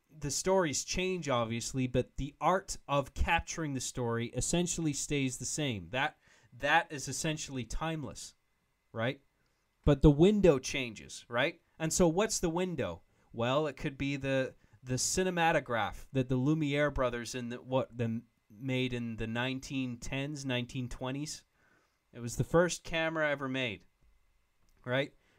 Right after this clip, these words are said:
People were using that to capture film, right? And so that was the medium. But then Thomas Edison, he was making his own camera. And then, uh,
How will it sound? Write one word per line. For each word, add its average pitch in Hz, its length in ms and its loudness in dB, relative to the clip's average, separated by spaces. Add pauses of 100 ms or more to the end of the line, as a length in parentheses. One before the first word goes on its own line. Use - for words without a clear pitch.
(120)
People 165 260 -4
were 156 120 0
using 139 460 -2
that 139 420 2 (460)
to - 120 -10
capture 127 720 -2 (220)
film, 131 480 0 (540)
right? 123 260 -4 (580)
And 135 160 -6
so 143 200 4
that 160 280 8
was 151 240 -4
the 143 80 -6
medium. 139 460 -4 (420)
But 135 120 2
then 156 180 8
Thomas 165 460 4
Edison, 156 460 0
he 127 140 -2
was 143 160 -2
making 147 340 -4
his 151 200 -4
own 139 220 -2
camera. 113 540 -6 (880)
And 131 240 -4
then, 139 340 0
uh, 127 460 2